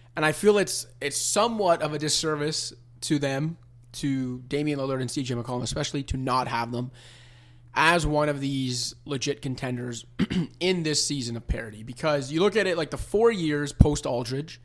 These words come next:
when it's been the Dame and C J show, this team has averaged forty-seven wins. The last two years,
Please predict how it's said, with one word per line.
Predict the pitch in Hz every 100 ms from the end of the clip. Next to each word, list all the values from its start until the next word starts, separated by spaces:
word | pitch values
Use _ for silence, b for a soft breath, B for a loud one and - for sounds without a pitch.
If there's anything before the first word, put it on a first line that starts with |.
| b b b
when | - 139
it's | 123
been | 156 143
the |
Dame | 127 139 139
and | 139
C | - 131
J | 123
show, | 117 131 117 117 -
this | - 135
team | 151
has | 143
averaged | 123 120 123 123
forty-seven | - 131 120 - 104 104
wins. | - - - b b
The | -
last | 160 180 -
two | - 233
years, | 180 160 156